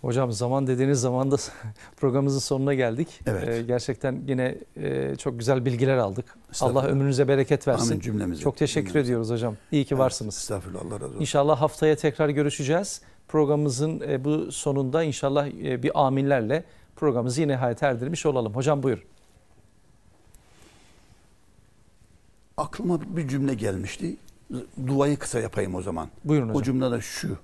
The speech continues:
Speaker 2: şu izahını sonraya bırakacağım. "Men arafallah tale huznuh ve men arafallah zale huznuh."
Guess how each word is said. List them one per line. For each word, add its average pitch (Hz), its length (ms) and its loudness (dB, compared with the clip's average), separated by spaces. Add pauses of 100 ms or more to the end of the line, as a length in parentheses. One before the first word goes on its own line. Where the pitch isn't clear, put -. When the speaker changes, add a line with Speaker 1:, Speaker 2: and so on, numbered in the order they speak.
(100)
Speaker 2:
şu - 280 -4 (420)
izahını 127 440 2
sonraya 107 400 -2
bırakacağım. 92 420 -8 (1400)
"Men 117 380 0
arafallah 117 1120 -2 (360)
tale 98 340 -4
huznuh 107 480 -4 (1120)
ve 131 80 0
men 127 140 -2
arafallah 107 920 -4 (500)
zale 98 440 -4 (120)
huznuh." 92 360 -4